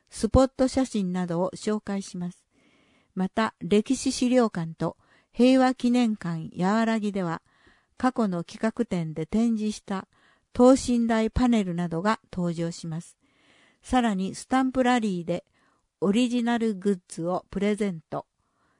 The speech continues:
限定グッズの販売など、新しい、あ、楽しい企画、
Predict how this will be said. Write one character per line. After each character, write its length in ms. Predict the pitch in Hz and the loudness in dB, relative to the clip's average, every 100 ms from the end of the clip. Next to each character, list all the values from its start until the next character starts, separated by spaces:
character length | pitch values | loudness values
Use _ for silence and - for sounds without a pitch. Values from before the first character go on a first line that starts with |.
| _ - | _ -2
限 260 | 202 233 | 2 2
定 260 | 254 240 233 | 2 2 2
グ 180 | 202 233 | 2 0
ッ 80 | 208 | 0
ズ 160 | - 175 | -6 -2
の 180 | 202 - | -2 -4
販 300 | - 240 247 | -2 0 2
売 240 | 240 240 | 2 0
な 120 | 226 214 | 0 -2
ど、 180 | 180 - _ _ _ _ _ _ | -6 -10 _ _ _ _ _ _
新 400 | - - 247 254 | -8 -2 0 0
し 300 | 254 - 226 | -2 -2 -2
い、 80 | - | -4
あ、 140 | - - _ _ _ _ _ _ | -8 -16 _ _ _ _ _ _
楽 240 | 214 233 262 | -2 2 0
し 220 | - 254 | 0 -4
い 80 | - _ _ _ _ | -4 _ _ _ _
企 140 | - 180 | -10 -4
画、 160 | 214 | -4